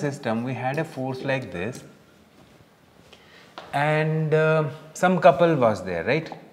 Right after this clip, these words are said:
कोई तो couple ऐसा था, अ, जैसे कि मानो आप ऐसे कुछ है forces,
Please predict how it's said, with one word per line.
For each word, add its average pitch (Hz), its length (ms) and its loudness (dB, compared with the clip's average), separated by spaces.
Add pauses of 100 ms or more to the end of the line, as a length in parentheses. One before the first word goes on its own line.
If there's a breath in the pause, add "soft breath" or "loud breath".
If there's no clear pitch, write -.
(180)
कोई 139 160 -6
तो 139 120 -6
couple 135 420 0
ऐसा 120 260 -2
था, 120 260 -12 (420 loud breath)
अ, 113 200 -6
जैसे 110 300 -4
कि 110 240 -6
मानो 104 340 -6
आप 98 300 -8
ऐसे 104 320 -8 (300)
कुछ - 280 -16
है 95 240 -8
forces, 104 640 -14